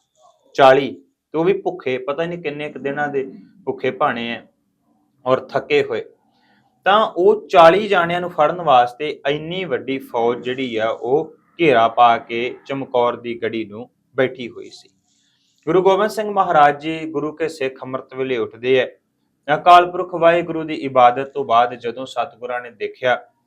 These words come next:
ਆਲੇ ਦੁਆਲੇ ਟਿੱਡੀ ਦਲ ਜਿਹੜਾ ਉਹ ਨਜ਼ਰ ਆ ਰਿਹਾ ਸੀ, ਜੈ ਅਲੀ ਦੇ ਨਾਅਰੇ ਲੱਗ ਰਹੇ ਸੀ, ਕਿਹਾ ਜਾ ਰਿਹਾ ਸੀ ਵੀ ਇਹ ਤਾਂ ਮੁੱਠੀ ਭਰ ਸਿੱਖ ਹੈ, ਹਨਾ।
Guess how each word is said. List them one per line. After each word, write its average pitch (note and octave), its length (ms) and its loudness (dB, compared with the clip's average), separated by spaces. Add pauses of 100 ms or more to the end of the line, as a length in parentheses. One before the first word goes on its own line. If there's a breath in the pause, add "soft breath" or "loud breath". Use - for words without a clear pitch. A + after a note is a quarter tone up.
(200)
ਆਲੇ D#3+ 340 6
ਦੁਆਲੇ B2+ 420 0
ਟਿੱਡੀ C3+ 460 -10
ਦਲ A2+ 320 0
ਜਿਹੜਾ A2+ 360 -4
ਉਹ A2+ 300 -8 (120)
ਨਜ਼ਰ A2 300 -6
ਆ G#2 160 -2
ਰਿਹਾ A2 180 -4
ਸੀ, G#2 240 -14
ਜੈ A#2 420 -2
ਅਲੀ A2 200 -6
ਦੇ A2 180 -10
ਨਾਅਰੇ A2+ 380 -6
ਲੱਗ G#2+ 260 -6
ਰਹੇ G#2 220 -12
ਸੀ, - 220 -20 (500)
ਕਿਹਾ D#3+ 220 6
ਜਾ B2+ 240 2
ਰਿਹਾ A#2 180 -2
ਸੀ A#2 200 -12
ਵੀ A2+ 460 -10
ਇਹ B2 160 -6
ਤਾਂ A#2+ 120 -14
ਮੁੱਠੀ A#2+ 340 -10
ਭਰ C3+ 220 -4
ਸਿੱਖ G#2+ 380 -12
ਹੈ, F#2+ 180 -14
ਹਨਾ। D#3 120 -20